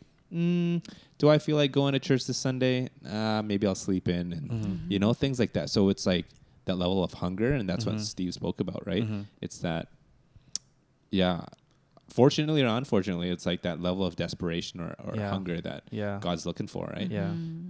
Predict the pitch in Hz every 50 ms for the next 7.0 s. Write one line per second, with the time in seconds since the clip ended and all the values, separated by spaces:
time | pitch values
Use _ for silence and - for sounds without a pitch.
0 | - - 98 90 82 - - - _ _ - - - - _ - 117 110 104 101
1 | 98 - 104 113 135 135 120 - - - - - 95 107 107 101 113 117 107 98
2 | - - 107 101 98 104 101 98 95 - - - 98 - - 101 92 95 95 98
3 | 95 101 101 95 - - 98 98 98 104 107 113 113 - 101 95 98 92 90 92
4 | 98 - - - 98 - - 98 98 95 98 101 - - - - _ - - -
5 | 117 120 117 131 143 147 135 127 120 110 107 104 107 110 110 110 107 107 107 101
6 | - - - 104 - 110 95 98 - - - 101 107 117 127 139 - - - -